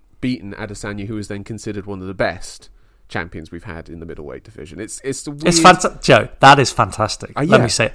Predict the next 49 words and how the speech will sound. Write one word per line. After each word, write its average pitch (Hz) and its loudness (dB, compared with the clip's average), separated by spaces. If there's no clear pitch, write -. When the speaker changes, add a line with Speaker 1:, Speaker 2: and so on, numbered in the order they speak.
Speaker 2:
I 156 12
love 135 10
U-, 110 0
U 113 0
F 101 -4
C 120 2
and 110 2
M 110 -2
M 110 -2
A 110 0
indeed 110 -8
for 117 0
that. - 4
Speaker 1:
Yes. 127 0
Speaker 2:
You 107 -4
know, 104 -4
isn't 196 6
that 180 6
just 151 -4
remarkable 127 0
that 117 2
<laughs> - -16
you 143 0
can, - -12
that, - 8
that 143 8
can 143 -2
happen? 127 0
One 170 6
Speaker 1:
<laughs> 175 8
Speaker 2:
man 139 4
Speaker 1:
Yeah. 139 -10
Speaker 2:
who 131 2
has - 2
figured 196 2
the 180 8
game 120 6
out, 101 4
he's 110 -2
beaten 147 4
everybody 147 6
comfortably, 110 4
Speaker 1:
Mm. 110 8
Speaker 2:
no 208 12
way 170 10
to 147 4
upset 120 4
this 110 -6
man 110 -4